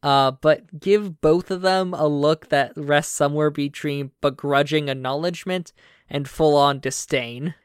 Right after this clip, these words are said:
as they head to their own section of the warehouse, away from both of those groups. Uh, Lav, you know this is the Forgotten Protectors pack from the Lost and Found Den, uh, led by a man named Rod-, Rodney Wong. Can't say that name for some reason.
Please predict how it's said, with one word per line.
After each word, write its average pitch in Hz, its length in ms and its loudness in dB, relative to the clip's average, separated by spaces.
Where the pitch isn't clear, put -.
as 143 180 0
they 147 140 4
head 156 240 2
to 165 120 -2
their 147 220 2
own 143 220 -2
section - 440 -4
of 123 120 -10
the 131 100 -4
warehouse, 139 800 -6
away 143 380 2
from 139 220 -8
both 135 280 -4
of 127 120 -10
those 127 240 -10
groups. - 540 -10
Uh, 139 240 0
Lav, 175 460 0
you 160 260 -6
know 165 240 0
this 156 240 -2
is 147 140 -4
the 139 200 -4
Forgotten 147 680 0
Protectors - 720 -6
pack - 640 -8
from 131 280 -2
the 139 140 -4
Lost 139 380 2
and 139 160 -8
Found 139 420 -2
Den, 127 360 -8
uh, 139 180 2
led 151 260 4
by 156 120 6
a 147 40 0
man 143 240 -2
named 135 280 -8
Rod-, 143 420 -2
Rodney 156 460 2
Wong. 139 360 -2
Can't 135 180 -10
say 165 140 -2
that 160 100 0
name 139 220 -6
for - 60 -20
some - 180 -10
reason. 143 300 -8